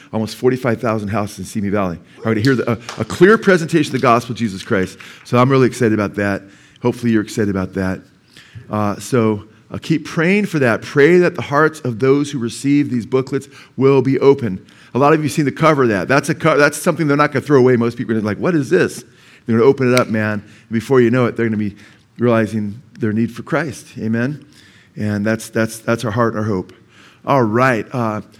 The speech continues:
so I was gonna do a Set Free message. I did one last week right after we went street witnessing. And I was gonna do one this week, but I'm gonna skip this week 'cause I wanna do them in concert with people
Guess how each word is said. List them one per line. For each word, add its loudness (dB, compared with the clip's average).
so 2
I 6
was 6
gonna 0
do 4
a 4
Set 2
Free 4
message. 0
I 2
did 2
one -2
last 2
week 4
right 6
after 0
we 0
went -2
street 2
witnessing. -2
And 0
I 2
was 2
gonna -2
do 0
one 0
this 0
week, -2
but -2
I'm -2
gonna -4
skip 0
this -2
week -6
'cause -4
I 0
wanna 0
do 2
them 0
in -2
concert -2
with -4
people -4